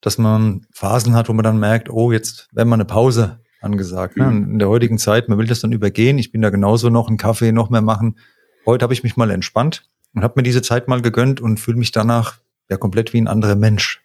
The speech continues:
Speaker 1: ne? Und gerade wenn man sowas macht, ihr mit eurem Podcast, ich mit meinem Podcast auch sehr ambitioniert, ne? Klare Ziele, wo die Reise hingeht. Und dann hat man manchmal diesen Punkt, der Körper sagt jetzt Pause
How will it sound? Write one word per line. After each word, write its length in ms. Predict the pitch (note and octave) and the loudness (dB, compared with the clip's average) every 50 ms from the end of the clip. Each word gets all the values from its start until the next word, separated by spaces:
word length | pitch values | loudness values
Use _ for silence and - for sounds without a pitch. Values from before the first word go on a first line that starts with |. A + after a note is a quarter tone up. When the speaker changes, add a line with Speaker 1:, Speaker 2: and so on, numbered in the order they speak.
| _ - | _ -4
Speaker 1:
ne? 180 | A#2 C3 C3 G#2+ | -2 0 0 0
Und 200 | F#2+ G2+ G2+ - - - - _ _ _ _ _ _ _ _ _ _ _ _ | 0 -2 -2 -4 -12 -20 -20 _ _ _ _ _ _ _ _ _ _ _ _
gerade 160 | - B2 A#2 B2+ | -4 -4 0 2
wenn 80 | C3 | 0
man 80 | C3 A#2 | 2 2
sowas 260 | B2+ A#2+ A2 G2+ - | 2 0 0 -2 0
macht, 400 | - B2+ C3 A#2 - - - - _ - - | -2 -2 -2 -2 -6 -12 -14 -16 _ -14 -4
ihr 120 | C3+ B2+ A#2 | -2 0 0
mit 120 | A#2 - | 0 0
eurem 280 | - A#2+ B2 B2 A#2+ A2+ | 2 2 2 2 2 0
Podcast, 680 | - A#2+ A#2 - - A#2 A2+ A#2 A#2+ A2+ - - _ - | -2 -4 -6 -2 0 0 2 2 0 -2 -4 -10 _ -20
ich 120 | - - - | -20 -12 -10
mit 100 | - A2+ A#2 | -8 -4 0
meinem 220 | A2+ A2+ B2 A#2 | 0 0 0 0
Podcast 420 | - - A#2+ - - A#2 A2+ - | -2 -4 -4 -2 -2 -4 -2 -2
auch 160 | A2+ A2+ A2 G2+ | -2 -2 -2 0
sehr 160 | - A#2 G#2 | -2 -2 -2
ambitioniert, 760 | G#2+ A#2 A2 A#2 A2+ - - G2+ A2+ A#2 C3 D3+ D#3 - - - | 0 0 -2 -2 -4 -4 -4 0 2 2 2 2 0 -2 -4 -2
ne? 140 | B2+ C3 C3 | -2 -2 0
Klare 320 | - A2 G#2 G#2 G#2 G#2 | 0 0 0 2 0 -2
Ziele, 300 | - - - B2+ C3+ B2+ | -4 -4 -2 0 0 2
wo 60 | A#2 | 2
die 100 | A2+ A2 | 2 2
Reise 280 | G#2 G#2 G2+ G#2 G2 G2 | 2 2 0 0 -2 -2
hingeht. 400 | G2+ A#2+ B2+ C#3 C#3 D3 C#3+ - _ _ _ _ _ _ _ _ _ _ _ _ _ - | -2 -2 0 0 -2 -4 -4 -8 _ _ _ _ _ _ _ _ _ _ _ _ _ -4
Und 40 | A2 | -2
dann 180 | G#2+ G#2 G2 | 0 0 0
hat 140 | A2 A2+ - | -2 0 0
man 80 | B2+ A#2+ | 2 2
manchmal 520 | A#2 A#2 - - B2+ A#2 A#2 A#2+ A#2+ A#2 | 2 0 0 0 0 2 2 2 2 0
diesen 220 | A2+ A2+ G#2+ A#2 | -2 -2 -2 -2
Punkt, 480 | G#2+ - B2 C3 C3+ C3 - - - - _ _ - | 0 2 2 2 2 0 -4 -12 -18 -20 _ _ -6
der 80 | G2 | -6
Körper 320 | - - A2 A2+ A#2+ A#2 A2 | -2 0 0 0 2 0 -2
sagt 340 | - A2+ A2+ A#2 A2+ - - | 0 0 0 0 0 -2 -4
jetzt 320 | A#2 A2 - - - _ | -6 -6 -6 -12 -14 _
Pause 460 | - G2 G#2 B2 C3 E3 F#3+ G3 - | -4 -2 -2 0 2 2 0 0 -2